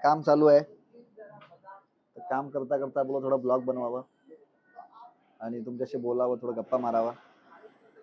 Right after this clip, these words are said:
दुपारचा टाइम झालाय, किती वाजले? चार वाजले, घडी इकडे आहे, चार वाजले. तर तुम्ही बघू शकता काव्या इकडं, काव्या आपली मॅडम एक्झाम आहे म्हणून तिचा अभ्यास चालू आहे.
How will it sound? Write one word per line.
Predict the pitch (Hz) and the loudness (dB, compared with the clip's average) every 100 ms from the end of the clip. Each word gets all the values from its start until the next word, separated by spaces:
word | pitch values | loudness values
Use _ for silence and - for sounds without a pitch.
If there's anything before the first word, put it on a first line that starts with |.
| _ _ _ _ _ 113 | _ _ _ _ _ -14
दुपारचा | 120 143 147 | -6 -2 0
टाइम | 156 143 160 | 0 0 0
झालाय, | 147 135 185 - _ _ _ _ | 0 0 -4 -12 _ _ _ _
किती | 131 151 | -8 -2
वाजले? | 147 151 | 0 -2
चार | - 139 139 | -2 -2 -2
वाजले, | 131 113 - _ _ _ _ _ - - _ 117 | -4 -8 -16 _ _ _ _ _ -20 -20 _ -10
घडी | 120 | -6
इकडे | 127 120 | -6 -6
आहे, | 113 | -10
चार | - 127 | -4 -4
वाजले. | 117 107 | -2 -6
तर | 104 _ _ - - _ - - - 127 | -12 _ _ -20 -20 _ -20 -20 -16 -12
तुम्ही | 113 131 | -10 -2
बघू | 131 135 | -2 -2
शकता | 135 - | -8 -8
काव्या | 131 123 131 | -2 0 2
इकडं, | 131 127 160 - _ _ _ _ _ - | 2 0 -4 -6 _ _ _ _ _ -2
काव्या | 135 147 | 2 2
आपली | 139 143 | 0 -2
मॅडम | 139 139 143 - - - | -2 -4 -6 -14 -20 -12
एक्झाम | 127 135 139 | -2 0 0
आहे | 139 | -2
म्हणून | 135 151 - _ _ _ _ _ _ _ _ _ _ _ _ _ _ _ _ _ _ _ | -6 -8 -18 _ _ _ _ _ _ _ _ _ _ _ _ _ _ _ _ _ _ _
तिचा | 123 127 | -2 0
अभ्यास | 120 131 | 0 -2
चालू | 135 123 | 0 0
आहे. | 139 | -2